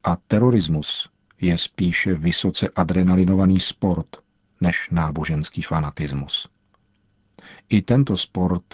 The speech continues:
lze ovšem bohatě sponzorovat za stejně konkrétním politickým účelem. I ti nejbohatší sponzoři jsou však pro vládce tohoto světa pouze užitečnými hlupáky – stejně jako všichni ostatní smrtelníci.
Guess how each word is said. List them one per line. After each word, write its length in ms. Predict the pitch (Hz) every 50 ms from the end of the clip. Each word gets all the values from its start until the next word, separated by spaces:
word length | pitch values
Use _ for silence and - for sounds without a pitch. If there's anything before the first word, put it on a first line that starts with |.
| -
lze 260 | - 87 85 85 92 -
ovšem 440 | - 90 - - - 95 90 85
bohatě 420 | 78 78 85 78 92 90 - - 98
sponzorovat 680 | - - - 104 95 95 87 92 90 90 87 85 87 90 - - _ _ _ _ _
za 160 | 85 85 101 101
stejně 420 | - - - 104 98 98 98 98
konkrétním 760 | - - 92 90 - 90 92 90 87 - 90 87 87 85 85 82
politickým 680 | - - 87 82 73 87 80 - - - 85 82 82 76
účelem. 460 | 76 - - 76 71 71 71 73 78 - _ _ _ _ _ _ _ _ _ _ _ _ _ _ _ _ _ _ _ _ _ _ - - - - _ _
I 100 | - 110
ti 160 | 101 - 110 98
nejbohatší 580 | 98 101 104 117 110 107 107 - - - 101
sponzoři 520 | - - - 113 104 104 95 107 104 101 95
jsou 220 | - - 95 90
však 300 | 87 - - 90 - -
pro 260 | - - - 92 90
vládce 540 | 80 82 90 90 98 101 - - - - 101
tohoto 380 | - 107 95 101 92 - 101 90
světa 480 | - - 90 95 90 - - 92 90 - _ _ _ _ _ _ _ _ _
pouze 380 | - 101 95 92 87 87 95 - -
užitečnými 680 | - 90 85 82 - 92 - - - 92 92 90 87
hlupáky – 640 | 80 85 82 76 - 80 78 78 78 - - 80 - _ _ _ _ _ _ _ _ _ _ _ _ _
stejně 340 | - - - 101 101 104 101
jako 180 | 98 - - 92
všichni 380 | - - - - - - 92
ostatní 520 | - - - - - 82 - - 76 71 -
smrtelníci. 760 | - - 80 - - 78 73 71 73 71 69 - - -